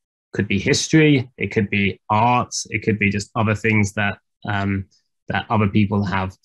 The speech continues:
thought about this place, and kind of to be able to access those layers, um, you know, to see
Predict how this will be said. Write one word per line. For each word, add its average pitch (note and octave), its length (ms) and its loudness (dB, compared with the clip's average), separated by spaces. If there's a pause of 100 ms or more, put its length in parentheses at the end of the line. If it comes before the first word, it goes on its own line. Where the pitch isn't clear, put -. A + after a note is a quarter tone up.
(100)
thought A#2 280 0
about A2+ 360 -4
this - 380 -6 (100)
place, A#2+ 480 -4 (220)
and A2 100 -10
kind G#2+ 160 -2
of G2 60 -2
to - 80 -18
be G#2+ 100 -2
able G#2 120 0
to G2 160 -8
access A2 360 -6
those G2+ 200 -2
layers, G#2+ 600 0 (460)
um, G2 480 0
you A#2 100 -2
know, F#2+ 160 0
to F#2+ 160 -8
see G#2 480 0